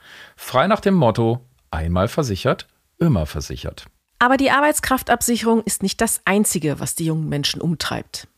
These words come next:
Speaker 2: Wie die Metallrente-Jugendstudie zweitausendzweiundzwanzig ergeben hat, treibt achtundsiebzig Prozent der siebzehn bis siebenundzwanzigjährigen die Sorge um,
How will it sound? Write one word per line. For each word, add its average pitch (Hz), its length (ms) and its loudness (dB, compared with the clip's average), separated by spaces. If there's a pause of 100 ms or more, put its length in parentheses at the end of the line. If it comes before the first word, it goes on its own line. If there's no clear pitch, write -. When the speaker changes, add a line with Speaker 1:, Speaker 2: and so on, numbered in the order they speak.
(120)
Speaker 2:
Wie 156 160 -6
die 160 120 -2
Metallrente-Jugendstudie 170 1300 0
zweitausendzweiundzwanzig 139 1200 -4
ergeben 135 380 -6
hat, 170 240 -6 (480)
treibt - 320 0
achtundsiebzig - 720 -2
Prozent 190 720 0
der 196 100 2
siebzehn 160 400 -2
bis - 180 -2
siebenundzwanzigjährigen 147 1000 -4
die 131 100 -6
Sorge 131 360 -2
um, 160 260 -4